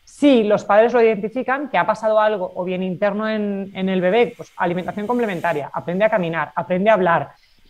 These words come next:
incorpora-, o, o cosas externas como incorporación del trabajo,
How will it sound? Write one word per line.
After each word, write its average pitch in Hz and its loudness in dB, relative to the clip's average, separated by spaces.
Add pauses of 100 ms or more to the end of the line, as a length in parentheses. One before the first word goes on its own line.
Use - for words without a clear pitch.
(120)
incorpora-, 220 0
o, 196 -2
o 214 -2
cosas 233 -6
externas 240 -2
como 190 -6
incorporación 190 -2
del 247 -2
trabajo, 180 0